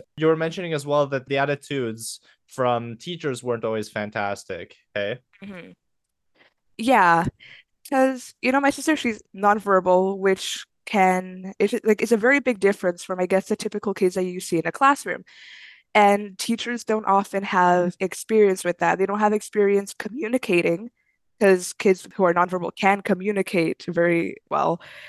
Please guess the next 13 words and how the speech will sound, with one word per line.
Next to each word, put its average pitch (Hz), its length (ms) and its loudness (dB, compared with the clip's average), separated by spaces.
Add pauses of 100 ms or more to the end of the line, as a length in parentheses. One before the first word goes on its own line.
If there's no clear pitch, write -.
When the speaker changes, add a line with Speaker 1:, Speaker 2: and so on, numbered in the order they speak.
(320)
Speaker 2:
They 208 80 4
don't 214 160 4
have 233 140 2
that 202 100 -4
experience, 196 760 0
so 208 180 0 (420)
they 196 100 4
don't 208 200 -2
see 214 220 0
how 190 220 4
they 185 100 0
could - 160 -4
communicate. - 640 -10